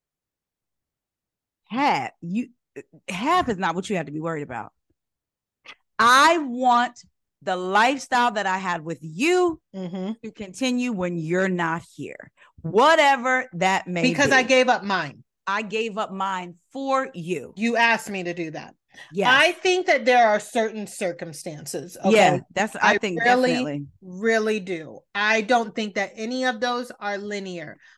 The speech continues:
Speaker 2: But what I will say is if it was mine
Speaker 1: Child.
Speaker 2: before I was with you,
Speaker 1: It's
Speaker 2: it's
Speaker 1: gonna be
Speaker 2: gonna
Speaker 1: mine when I
Speaker 2: continue
Speaker 1: leave.
Speaker 2: to be mine.
Speaker 1: And that's,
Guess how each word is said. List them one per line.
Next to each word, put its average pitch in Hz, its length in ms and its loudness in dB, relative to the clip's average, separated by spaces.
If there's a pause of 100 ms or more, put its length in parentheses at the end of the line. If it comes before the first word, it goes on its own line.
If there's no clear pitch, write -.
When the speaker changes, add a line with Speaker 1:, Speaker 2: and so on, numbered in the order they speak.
(120)
Speaker 2:
But 202 140 -6
what 190 200 -4
I 175 200 -2
will 185 440 -6
say 311 460 -4 (460)
is 180 340 -8 (120)
if 208 240 -8
it 214 160 -6
was 196 280 -4
mine 254 600 2 (580)
Speaker 1:
Child. 180 480 4
Speaker 2:
before 262 380 2 (200)
I 233 160 2
was 254 220 -4
with 254 260 -6
you, 330 400 -4
Speaker 1:
It's 202 120 -10
Speaker 2:
it's 226 100 -8
Speaker 1:
gonna 196 80 -8
be - 80 -6
Speaker 2:
gonna - 80 -4
Speaker 1:
mine 180 200 0
when 175 100 -6
I 175 40 -4
Speaker 2:
continue 175 260 -4
Speaker 1:
leave. - 120 -14
Speaker 2:
to 214 140 -10
be 185 240 -10
mine. 175 400 -8
Speaker 1:
And 180 240 0
that's, 190 340 2